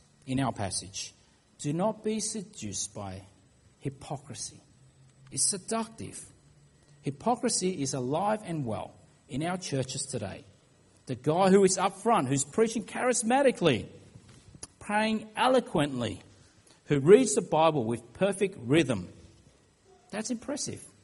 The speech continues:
We can im-, be impressed by that. And that is what we want anyway, but we can be impressed by that.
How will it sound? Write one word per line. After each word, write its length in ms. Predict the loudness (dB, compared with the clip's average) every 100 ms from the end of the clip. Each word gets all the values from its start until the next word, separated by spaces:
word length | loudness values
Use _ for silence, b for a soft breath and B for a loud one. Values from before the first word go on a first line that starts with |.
| _ _ -8
We 100 | -6
can 220 | -4 -2
im-, 100 | -2
be 300 | -2 -2 -2
impressed 500 | -6 -6 -4 -2 -2
by 140 | -2 -4
that. 260 | -6 -10 B B -8
And 140 | -2
that 140 | 0 0
is 220 | -2 -2
what 180 | -2 0
we 100 | 0
want 360 | 2 0 0
anyway, 520 | -2 0 0 -2 -4 -8 -16 -20 -20 _ _ _ _ _ -20 -20 -8
but 100 | -4
we 120 | -2
can 180 | -2 0
be 120 | 0
impressed 460 | -2 -2 -2 -2 -4
by 140 | -6
that. 200 | -8 -12